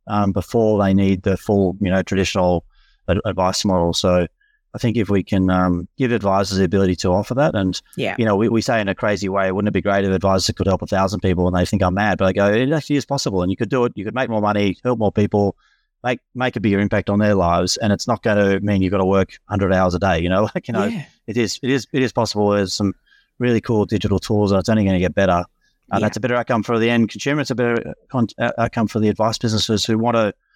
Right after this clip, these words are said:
Speaker 1: who wanna do that, you know. And I think, um, luckily, plenty seem interested to, to get out there and, um, start to, to, start to reach out and,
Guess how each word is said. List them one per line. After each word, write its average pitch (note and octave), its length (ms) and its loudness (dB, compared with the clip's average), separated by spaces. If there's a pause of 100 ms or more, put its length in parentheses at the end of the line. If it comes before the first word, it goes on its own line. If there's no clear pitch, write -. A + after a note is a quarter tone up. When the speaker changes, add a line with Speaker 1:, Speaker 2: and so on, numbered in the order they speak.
(120)
Speaker 1:
who C3 100 -2
wanna B2 200 0
do B2+ 160 0
that, G#2 200 -2
you G#2 80 -4
know. G#2 140 2
And A2+ 140 2
I A2 40 2
think, A2+ 240 -4
um, G#2+ 320 2 (440)
luckily, A2+ 400 0 (280)
plenty A#2+ 180 2
seem A2+ 400 2
interested B2 420 0
to, G#2+ 320 0 (460)
to G#2+ 100 -4
get A2 100 0
out A2 140 0
there G#2+ 260 2
and, G#2 200 2
um, G#2 240 2
start A2 240 -2
to, G#2 200 -2 (100)
to, - 140 -2 (160)
start - 300 -4
to G#2 80 -2
reach G#2 240 0
out G#2+ 220 2
and, G2 200 2